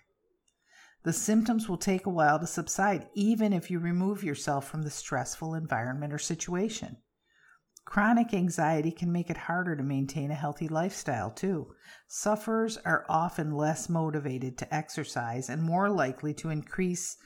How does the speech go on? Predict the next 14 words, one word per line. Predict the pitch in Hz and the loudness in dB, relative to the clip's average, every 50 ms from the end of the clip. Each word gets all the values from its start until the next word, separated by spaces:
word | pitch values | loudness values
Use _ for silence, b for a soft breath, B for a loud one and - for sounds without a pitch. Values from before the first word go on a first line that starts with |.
| b b b b b b - | b b b b b b -2
intake | 190 185 180 - 202 170 160 - | 0 0 0 0 -2 -4 -4 -4
of | 151 - | -8 -8
high-fat, | - - 151 151 151 151 151 - - 151 143 135 120 113 | -6 -4 -2 0 0 0 -2 -2 -2 0 2 2 0 0
high-sugar | - - 135 143 151 156 156 - - 160 151 156 156 | 0 0 0 2 2 0 0 -2 -2 -2 0 0 -2
foods, | 143 - - 151 151 147 139 131 123 - - - | -2 -2 -4 -4 -2 -2 -2 -2 -4 -6 -4 0
alcohol. | 156 160 165 160 156 - 151 135 - 143 120 104 92 104 - B B B B B B B B | 4 4 4 4 2 0 -2 -2 0 -2 -2 -2 -4 -6 -10 B B B B B B B B
Is | 185 185 202 | -2 2 4
any | 220 247 277 | 4 4 4
of | 277 240 | 2 0
this | 214 262 247 - | -2 -2 -2 -2
hitting | - 233 247 233 214 | -2 0 0 2 0
home | 165 151 170 170 180 185 190 | 0 0 0 0 0 0 -2
for | - 208 208 | 0 -2 0
you? | 226 233 233 233 - - | 0 0 0 0 -2 -6